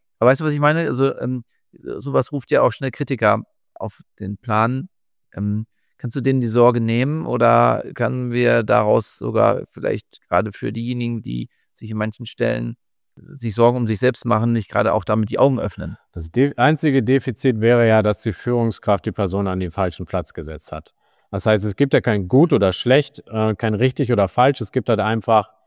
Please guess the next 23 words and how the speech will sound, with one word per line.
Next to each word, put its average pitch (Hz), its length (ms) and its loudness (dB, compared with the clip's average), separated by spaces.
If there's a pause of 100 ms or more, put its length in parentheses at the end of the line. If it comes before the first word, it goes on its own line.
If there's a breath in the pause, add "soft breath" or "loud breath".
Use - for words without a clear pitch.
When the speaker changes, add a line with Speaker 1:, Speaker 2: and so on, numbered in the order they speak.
(280)
Speaker 2:
ähm, 104 360 -2
jetzt 117 460 -4
maximale 113 640 -2
Klarheit, 139 640 -2 (340)
wen 135 400 0
brauche 120 320 2
ich 117 100 -8
an 110 140 -4
welcher 104 220 -2
Position. 107 500 -6 (920)
Und, 110 420 -2
ähm, 107 260 0
das - 200 -2
gute 160 240 2
Beispiel, 127 800 4
ähm, 107 540 0
du 107 80 0
hast 107 180 -4
über 104 200 0
unseren 101 240 -2
gemeinsamen 98 480 -2
Freund 160 260 0
gesprochen, 123 580 -2